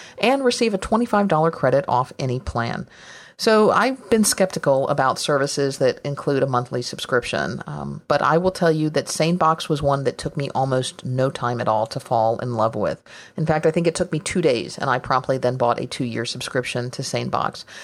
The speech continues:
In fact, a large percentage of Mac Power users have tried SaneBox, have ended up subscribing, so there's a pretty good chance that you'll end up loving too. SaneBox learns what email is important to you, and it filters out email that isn't, saving you hours. It works with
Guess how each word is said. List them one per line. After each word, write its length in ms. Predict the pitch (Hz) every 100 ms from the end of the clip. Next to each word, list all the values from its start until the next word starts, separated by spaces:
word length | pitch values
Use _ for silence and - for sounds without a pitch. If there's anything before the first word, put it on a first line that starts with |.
| - -
In 140 | 160
fact, 260 | 156 147 143 -
a 160 | 151 147
large 360 | 156 156 190 196
percentage 400 | 175 - 147 143
of 80 | 139
Mac 180 | 127 -
Power 220 | 135 131
users 480 | 127 131 127 123 127
have 160 | 147
tried 300 | - 160 147
SaneBox, 580 | 151 139 135 131 127 - - -
have 160 | - 165
ended 220 | 175 185
up 120 | 190
subscribing, 640 | - 185 - 175 190 135 120
so 120 | 165
there's 180 | 170 170
a 40 |
pretty 220 | - 240
good 160 | 214 190
chance 280 | 175 156 -
that 180 | 139 -
you'll 180 | 139 135
end 160 | 131
up 120 | 123
loving 320 | 127 120 120 123
too. 340 | - 107 110 _ - - - - - -
SaneBox 680 | - 226 277 262 233 - -
learns 480 | 147 151 156 151
what 280 | 139 139 135
email 300 | 147 139 127
is 140 | 127 127
important 440 | 120 - 139 135
to 100 | -
you, 240 | 117 113 123
and 120 | 160
it 120 | 180
filters 400 | 190 226 233 202
out 200 | 185 185
email 320 | 165 151 143
that 200 | 139 -
isn't, 340 | 139 127 107 127
saving 440 | - 165 170 170
you 180 | 156 156 131
hours. 500 | 135 123 73 78 - - - - -
It 140 | 180
works 260 | 180 185 -
with 140 | 170